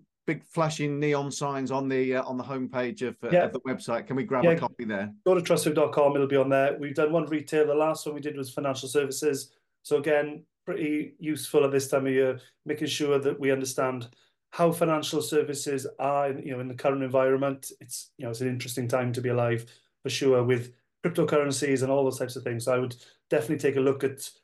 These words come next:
Speaker 2: retail and the financial services. And there's some good insight in there. But what you, the thread that you'll see is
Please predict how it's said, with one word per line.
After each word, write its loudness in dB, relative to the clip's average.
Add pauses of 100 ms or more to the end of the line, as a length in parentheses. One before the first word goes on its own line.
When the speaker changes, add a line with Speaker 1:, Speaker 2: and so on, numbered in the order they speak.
Speaker 2:
retail 4
and 4
the 0
financial -2
services. -4
And 2
there's -4
some -6
good 2
insight 0
in -2
there. -2 (240)
But 6
what 2
you, -8
the -2
thread 2
that 2
you'll -2
see 0
is -2